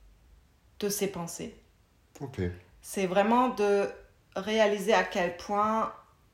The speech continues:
Speaker 1: on vit dans un mode autopilote et à quel point on peut se perdre dans les pensées qui nous emmènent, euh,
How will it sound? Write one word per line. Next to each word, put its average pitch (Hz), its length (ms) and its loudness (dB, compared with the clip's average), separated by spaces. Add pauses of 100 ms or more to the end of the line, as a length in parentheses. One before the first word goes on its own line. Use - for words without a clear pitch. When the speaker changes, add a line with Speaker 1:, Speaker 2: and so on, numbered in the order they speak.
Speaker 1:
on 185 240 -2
vit 196 520 -6
dans 190 320 -2
un 180 100 -2
mode 185 460 0 (200)
autopilote 220 880 0 (560)
et 202 160 2
à 196 100 0
quel 175 300 -4
point 214 500 0 (280)
on 190 120 -2
peut 208 200 -6
se 214 120 -6
perdre 208 560 0
dans 175 220 -4
les 180 140 -2
pensées 190 680 -4 (480)
qui 226 200 -6
nous 196 260 -2
emmènent, 190 500 -2 (640)
euh, 170 380 0